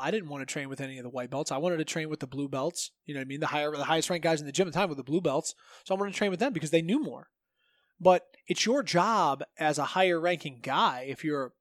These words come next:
purple belt, brown belt, when the white belt or blue belt asks you for help, you need to help 'em. Like, give back. That's your job. It's not, "No, like, I don't wanna help or I don't wanna do that." Like, I don't have, I have no patience for that shit. That, that pisses me off more than anything when people, like,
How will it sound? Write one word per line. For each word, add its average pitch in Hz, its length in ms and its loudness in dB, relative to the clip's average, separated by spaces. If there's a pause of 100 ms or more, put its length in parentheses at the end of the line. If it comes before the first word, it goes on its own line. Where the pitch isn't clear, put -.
purple 135 240 -8
belt, 151 240 -2
brown 135 240 -4
belt, 156 260 -2
when 147 160 -10
the 143 100 -8
white 180 300 -2
belt 196 300 4
or 147 100 -2
blue 160 160 -2
belt 170 180 4
asks 180 280 -4
you 185 80 -8
for 143 120 -6
help, - 200 -2
you 175 80 -12
need 226 80 -2
to - 80 -2
help - 240 -2
'em. - 80 -12 (180)
Like, 160 140 -2
give 202 180 6
back. 139 320 6
That's 185 220 2
your 165 80 -4
job. 143 420 -2 (380)
It's 175 180 0
not, 214 340 4 (240)
"No, 147 360 4
like, 135 200 -2
I 151 60 2
don't 143 140 0
wanna 131 140 -8
help 135 260 -2
or 139 80 0
I - 20 0
don't 139 120 -2
wanna 131 120 -8
do 131 140 -8
that." 123 180 -8
Like, 127 160 -8
I 151 80 4
don't 180 120 6
have, 156 120 0 (180)
I 170 140 6
have 147 260 2
no 143 220 2
patience 139 400 -4
for - 80 -10
that 113 140 -10
shit. 123 340 -6 (100)
That, 151 220 2 (160)
that 139 300 -4
pisses 165 320 0
me 147 100 -6
off 147 240 2
more 143 160 -6
than 131 100 -8
anything 127 220 -8
when 123 100 -14
people, 139 280 -4
like, 127 240 -4